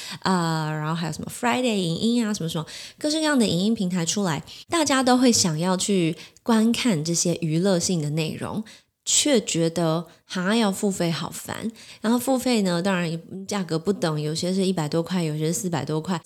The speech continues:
但从，几乎啊，应该不至于一个月超过八百块这样子的金额，大家仍然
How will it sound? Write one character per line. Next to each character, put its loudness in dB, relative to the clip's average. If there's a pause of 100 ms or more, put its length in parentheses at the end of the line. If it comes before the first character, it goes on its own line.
但 2
从， -6
几 0
乎 2
啊， 2
应 -6
该 0
不 0
至 2
于 2
一 0
个 2
月 2
超 0
过 0
八 -2
百 -2
块 -4 (260)
这 -2
样 0
子 -4
的 0
金 -2
额， -2 (460)
大 0
家 0
仍 2
然 0